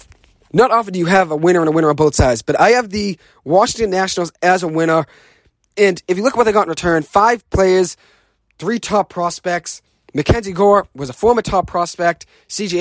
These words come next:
Abrams, another former top prospect. And they also got Luke Voit in return, too. So got a major league piece that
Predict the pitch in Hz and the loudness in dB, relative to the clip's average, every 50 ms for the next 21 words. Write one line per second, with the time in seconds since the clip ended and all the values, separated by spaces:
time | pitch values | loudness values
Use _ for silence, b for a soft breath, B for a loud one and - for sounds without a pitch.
0 | 196 202 190 190 151 139 156 202 226 220 - 208 202 196 190 - 185 170 - - | 2 2 2 2 -2 -2 -2 -2 -2 -2 -2 -2 0 0 0 0 -2 -2 -2 0
1 | 180 170 165 - - 180 170 170 - - b b b b b b b 170 190 208 | 0 0 0 0 0 0 0 0 0 -6 b b b b b b b 0 2 2
2 | 220 208 202 185 185 - 175 185 190 - - 156 170 170 - 151 143 - 160 160 | 2 0 0 -2 -2 -2 -2 -6 -8 -6 -4 -4 -4 -4 -4 -6 -10 -10 -10 -10
3 | 143 - 151 127 - 131 151 170 160 180 196 196 180 175 170 165 156 - 165 156 | -8 -8 -10 -10 -8 -6 -4 -4 0 2 2 2 2 0 -6 -6 -6 -6 -6 -6
4 | 160 - - - 139 - - | -6 -6 -4 -4 -4 -4 -4